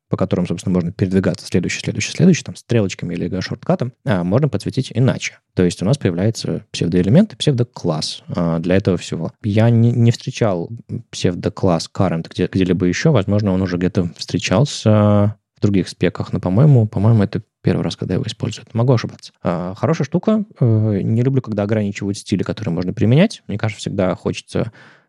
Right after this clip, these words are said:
немножечко расширять, э, количество доступных, э, C S S свойств, которые можно применять. Но я понимаю, что, э, фон и текст — это хорошее начало.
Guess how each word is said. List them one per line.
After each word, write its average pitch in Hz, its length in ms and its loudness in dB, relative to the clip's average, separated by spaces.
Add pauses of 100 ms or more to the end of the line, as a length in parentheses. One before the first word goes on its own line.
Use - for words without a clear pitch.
немножечко 101 500 2
расширять, 104 760 -2 (200)
э, 87 380 -2
количество 87 760 -2 (240)
доступных, 98 720 -4
э, 90 180 -2
C - 120 -2
S - 100 -4
S - 100 -2
свойств, 147 460 2
которые - 300 -2
можно 82 200 -2
применять. 90 440 -2
Но 104 140 0
я 127 140 2
понимаю, 101 380 0
что, 95 320 -4
э, 101 400 -6
фон 101 340 2
и 90 360 -6
текст — - 280 -4
это - 100 -8
хорошее 92 380 0
начало. - 340 -6